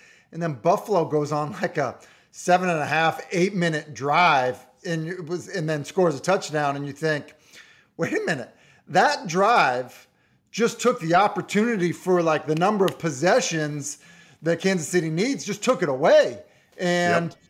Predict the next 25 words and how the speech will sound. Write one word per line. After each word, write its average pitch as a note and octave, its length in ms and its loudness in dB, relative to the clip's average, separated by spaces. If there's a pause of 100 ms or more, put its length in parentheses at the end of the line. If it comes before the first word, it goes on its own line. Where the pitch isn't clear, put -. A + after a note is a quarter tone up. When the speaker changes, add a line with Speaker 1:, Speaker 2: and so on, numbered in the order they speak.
(180)
Speaker 1:
you F3 120 -2
know, F#3 100 4
being A3+ 420 2
able G3+ 340 4
to F3+ 220 2
sustain G3 800 -2
a E3+ 80 -2
drive C#3 420 0
like A#2 300 -6
that G#2 480 -12 (520)
on A3+ 320 2
the F#3+ 100 0
road C#3+ 680 -2
after G#3+ 480 2
what F3+ 360 2
happened E3 460 0
with D#3 180 -6
the D#3+ 60 -8
delay D#3 640 0
at C3 100 -2
halftime D3 800 -2
and C3+ 100 -4
all C3+ 240 0
of G#2 160 -8
that, B2+ 480 0